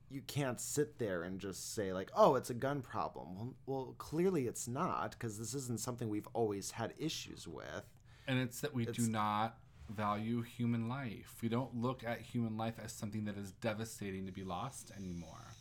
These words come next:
Speaker 2: We've normalized, you know, man-made death, and it's just nuts.
Speaker 1: Right.
Speaker 2: You know, we first, n-, and not to go to too, too much to church.
Speaker 1: Right.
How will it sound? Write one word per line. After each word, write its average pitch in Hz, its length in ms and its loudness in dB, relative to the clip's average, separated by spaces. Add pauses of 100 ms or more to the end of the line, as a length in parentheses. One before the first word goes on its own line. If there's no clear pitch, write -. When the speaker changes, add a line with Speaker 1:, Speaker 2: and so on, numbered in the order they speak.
(520)
Speaker 2:
We've 120 220 4
normalized, 113 1200 2 (500)
you 110 80 -2
know, 95 360 -2
man-made 101 680 0
death, 101 520 0
and 95 100 -6
it's - 260 -8
just - 360 -10 (400)
nuts. 143 640 -4 (260)
Speaker 1:
Right. 92 200 -6
Speaker 2:
You 104 60 -2
know, 101 200 -2
we 113 380 2
first, - 640 -2 (480)
n-, 117 200 0
and 107 180 0
not 95 180 -2
to 127 100 -4
go 117 140 0
to 139 160 -10 (120)
too, 120 380 -4 (160)
too - 160 -4
much 107 300 -4
to 147 80 -6
church. - 680 -8
Speaker 1:
Right. 95 380 -4